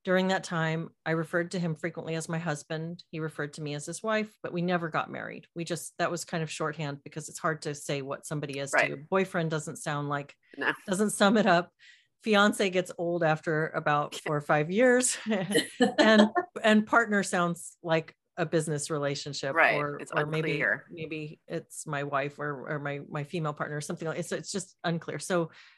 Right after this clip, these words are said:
Speaker 1: it was easier just to do husband and wife, but we were never married. And our friends knew that, like, people who were close to us, um, our family certainly knew that. And I never felt like my children experienced any stigma or difficulty.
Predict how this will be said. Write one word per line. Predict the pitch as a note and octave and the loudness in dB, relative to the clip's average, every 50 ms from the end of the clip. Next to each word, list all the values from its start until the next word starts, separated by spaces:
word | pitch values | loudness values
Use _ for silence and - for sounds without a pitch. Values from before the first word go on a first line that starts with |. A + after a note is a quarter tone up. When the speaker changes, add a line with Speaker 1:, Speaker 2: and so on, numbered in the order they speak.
| _ _ _ - - _ _ - | _ _ _ -20 -20 _ _ -4
Speaker 1:
it | G3 F#3+ | -4 -2
was | F3 F#3 E3+ F3+ | 0 0 0 0
easier | F3+ E3+ E3+ E3 D#3+ D3+ | 0 0 2 2 0 0
just | D3 D#3 - - - | -2 -6 -14 -14 -12
to | D#3 | -10
do | D3 D3 D3 C#3+ | -6 -6 -6 -4
husband | - D3 C#3 - D3 C#3+ | -4 -6 -8 -6 -8 -8
and | C#3 C#3 C#3+ | -8 -6 -6
wife, | C3+ D3 D#3 - - | -6 -8 -6 -2 0
but | F#3 E3 - - | 0 0 2 2
we | F#3 F#3+ G3+ | 0 0 2
were | G#3+ G#3+ G#3 | 2 2 2
never | F#3+ F3+ E3+ F#3 F3 E3+ | 2 0 0 0 -2 -2
married. | D3+ C#3+ C#3+ C#3+ D3 D3+ D3 - - - | -2 -2 -2 -2 -2 -2 -6 -8 -6 -4
And | E3+ D#3+ D#3+ - | -4 -2 -2 0
our | - D#3+ D#3 | 0 -2 -2
friends | - - - A3 A3+ A3+ G#3+ A3 - | -2 -2 0 2 2 2 0 0 -2
knew | D#3+ D#3 D3+ | -2 0 0
that, | D3 C3 C#3+ F3 - - _ _ _ _ _ _ _ _ - | 0 0 0 0 -4 -8 _ _ _ _ _ _ _ _ -6
like, | D#3+ D#3 A#2+ - - | -4 -4 -4 -6 -6
people | - F#3+ F#3+ G3 | -8 -6 -4 -2
who | F#3 | 0
were | F3+ D#3+ | 0 0
close | D#3 - E3 D#3 D3+ - | 0 0 -2 -2 -2 -2
to | - D#3+ C#3+ | -4 -4 -2
us, | C#3+ D#3+ F3 - - - _ _ _ _ _ _ _ _ _ _ - | -2 -2 -4 -8 -14 -18 _ _ _ _ _ _ _ _ _ _ -4
um, | D3+ D3 D3 C#3+ C#3+ C#3+ - | -2 -2 -2 -2 -4 -4 -4
our | - D3+ | -6 -6
family | - - D#3 D3+ D#3+ E3+ E3 | -2 -2 0 0 0 0 -2
certainly | D#3 - D#3 - - C#3+ C#3+ | -2 -4 -8 -6 -6 -6 -6
knew | C#3+ C#3 C#3 | -6 -6 -4
that. | C#3+ C#3+ D3+ D#3+ - - _ _ _ _ _ _ _ - | -4 -2 -2 -2 -4 -6 _ _ _ _ _ _ _ -2
And | E3 D#3+ D#3+ E3 | 0 0 0 2
I | - E3 E3+ | 0 0 2
never | E3+ E3 E3 D#3 D#3+ E3 D#3 D#3 D3 C3+ - _ _ _ _ _ | 2 4 2 2 2 0 0 0 -2 -4 -6 _ _ _ _ _
felt | - - D#3+ D3 F#2+ | -8 -4 -2 -2 -2
like | C#3+ D#3 - D3+ | -2 -6 -6 -6
my | C#3 C3+ | -8 -8
children | - - C#3+ C#3 C#3+ C#3 C3 | -6 -8 -8 -6 -6 -8 -8
experienced | C#3+ D3+ D#3 - D#3 C3+ C3 D3 D3 - - - - | -10 -14 -14 -10 -10 -10 -8 -10 -10 -14 -14 -12 -10
any | D#3 D3+ D3 D3 D3 D3 - _ | -8 -8 -8 -8 -10 -12 -14 _
stigma | - - - D#3+ D3+ D3+ C#3+ C3 | -16 -12 -10 -10 -8 -6 -6 -6
or | G#2+ C#3 C#3+ | -6 -6 -6
difficulty. | C#3 C#3 - - - - F2 - - C#3+ - F3+ _ | -8 -10 -12 -12 -14 -14 -14 -14 -14 -14 -16 -16 _